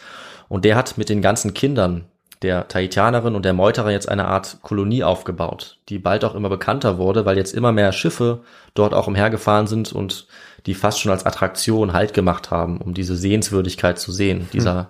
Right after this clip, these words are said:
Speaker 1: englischen Kolonie oder englisch-tahitianischen Kolonie auf den Pitcairn Islands.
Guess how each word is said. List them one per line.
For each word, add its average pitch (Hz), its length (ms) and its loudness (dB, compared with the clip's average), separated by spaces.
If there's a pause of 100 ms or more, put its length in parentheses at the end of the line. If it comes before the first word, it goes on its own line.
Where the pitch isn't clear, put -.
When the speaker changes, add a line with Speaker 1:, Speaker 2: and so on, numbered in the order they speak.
Speaker 1:
englischen 113 380 2
Kolonie 101 540 -2 (340)
oder 90 220 2
englisch-tahitianischen 98 1040 0
Kolonie 92 420 -2
auf 87 160 -4
den 95 160 -4
Pitcairn 90 460 -2
Islands. 104 480 0